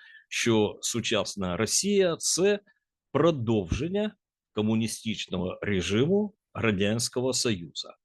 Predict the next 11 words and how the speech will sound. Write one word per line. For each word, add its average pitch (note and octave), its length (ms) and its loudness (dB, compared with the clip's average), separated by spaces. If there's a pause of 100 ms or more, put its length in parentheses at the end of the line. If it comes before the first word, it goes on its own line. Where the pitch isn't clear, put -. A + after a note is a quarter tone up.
(720)
Так G2+ 200 0
що, F#2+ 440 0 (360)
е, G2 320 2
він G3 300 4 (500)
доволі, G#2 680 2 (220)
ну, F#2+ 420 -4
скажімо F#2 540 -4
так, - 320 -4
е, F2 60 -12 (960)
скептично B2 1000 -2 (160)
ставиться D3 880 0